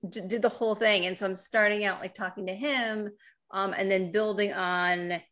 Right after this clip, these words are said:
how much has changed from that traditional model and just letting people know. And when I spoke to this group of students about this,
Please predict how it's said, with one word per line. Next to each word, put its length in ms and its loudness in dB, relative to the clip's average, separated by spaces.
how 320 0
much 280 2
has 200 -4
changed 920 -4
from 480 4
that 160 4
traditional 460 -4
model 440 2
and 180 -2
just 300 -6
letting 260 2
people 280 -6
know. 540 2
And 80 0
when 100 4
I 60 4
spoke 360 4
to 80 2
this 160 0
group 200 2
of 100 -4
students 420 0
about 280 4
this, 340 -2